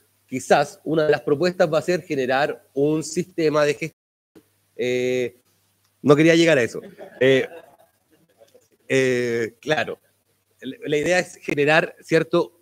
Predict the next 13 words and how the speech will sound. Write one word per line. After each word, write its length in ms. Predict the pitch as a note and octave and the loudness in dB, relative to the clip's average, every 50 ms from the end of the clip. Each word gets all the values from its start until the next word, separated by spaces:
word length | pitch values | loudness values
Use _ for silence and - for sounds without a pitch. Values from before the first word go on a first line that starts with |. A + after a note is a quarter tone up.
| _ _ _ _ - | _ _ _ _ -4
Eh, 280 | C3 C3+ C3 B2+ C3 | -2 0 0 0 0
una 200 | C3 D3+ D#3 D#3+ | 0 0 -2 -2
solución 520 | D3+ - E3 D3 C3 A#2 - F#3 F#3+ F3+ E3 | -2 -4 -6 -6 -6 -4 -2 -2 -2 -2 -2
a 80 | D3 | -4
eso, 280 | A2+ G#2 - - D#2+ - _ | -4 -6 -10 -14 -20 -18 _
pero 160 | - B2 B2+ B2 | -8 -6 -6 -4
más 200 | D3 E3+ E3 - | -4 -4 -6 -6
que 180 | - F#3 E3 | -6 -8 -6
poner, 400 | C3 C#3 C3 C#3+ D#3 - - _ | -4 -4 -4 -4 -4 -6 -6 _
por 100 | - A#2+ | -8 -8
ejemplo, 520 | A#2 A2+ - C3 B2 - - A2+ F#2+ - _ _ _ _ _ _ _ _ _ _ _ _ | -8 -6 -6 -8 -8 -8 -10 -10 -10 -10 _ _ _ _ _ _ _ _ _ _ _ _
contenedores 920 | - B2 A#2+ A2+ - - C3 B2 A#2+ A2+ G#2+ B2 C#3 C#3+ D#3 D3+ D3 - - _ - | -8 -6 -6 -6 -8 -8 -6 -6 -6 -4 -2 -2 -2 0 -2 -2 -4 -8 -16 _ -6
para 320 | B2 A#2+ A#2 G2 - | -4 -4 -4 -4 -8